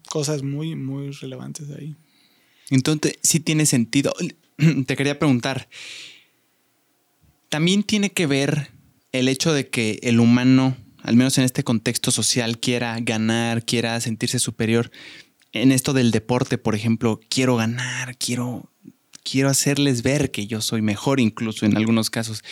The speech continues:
Speaker 2: ¿Tiene que ver también con la necesidad de alimentar un ego? O sea, esto de tener un, una
Speaker 1: Ujú.
Speaker 2: característica de ganador.
Speaker 1: De ganador.
Speaker 2: Ujú.
Speaker 1: Sí,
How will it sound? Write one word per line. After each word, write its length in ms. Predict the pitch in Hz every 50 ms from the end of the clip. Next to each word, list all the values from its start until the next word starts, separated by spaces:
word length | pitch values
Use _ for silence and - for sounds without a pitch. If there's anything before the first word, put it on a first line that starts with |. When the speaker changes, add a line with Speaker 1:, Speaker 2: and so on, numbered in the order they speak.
| - - - - -
Speaker 2:
¿Tiene 180 | - 156 185
que 100 | 180 190
ver 100 | 185 180
también 340 | - - 170 156 147 147 147
con 140 | 139 180 170
la 80 | 156 131
necesidad 380 | 117 110 107 - - 127 127
de 60 | 135
alimentar 520 | 139 139 131 117 110 110 104 98 - 120 123
un 140 | 127 127 123
ego? 320 | 117 120 135 165 262 _ _ _ _ _ _ _ _ _ _ _ _ _ _ _ _ _ _ _ _ _ _ - - - - - - - - - _ _ _ _
O 80 | - 127
sea, 140 | - 135
esto 240 | 127 - - 151 139
de 260 | 135 135 123 120 117
tener 340 | 113 - - 120 113 120 123
un, 460 | 131 139 139 139 131 120 117 123 - - _ _ _ _ _ _ _ _ _ _ _ _ _ _ _ _ -
una 560 | 131 135 135 135 135 131 131 127 127 123 123
Speaker 1:
Ujú. 80 | 123 143
Speaker 2:
característica 720 | 139 117 110 110 - - 117 123 120 - - - - 135
de 340 | 120 113 107 101 95 - - _ _ _ _ _ _ _ _ _ _ _ _ _ _ _ _ _ _ _ _ _ _ _ _ _ _ _ _ _ _ _ _ _ _ _ _ _ -
ganador. 500 | 127 117 117 110 107 107 98 110 120 - -
Speaker 1:
De 260 | - 151 131 143 143
ganador. 460 | 139 139 135 139 143 143 156 160 151 127
Speaker 2:
Ujú. 320 | 120 - - 147 135 139
Speaker 1:
Sí, 480 | - - - 262 277 214 180 165 160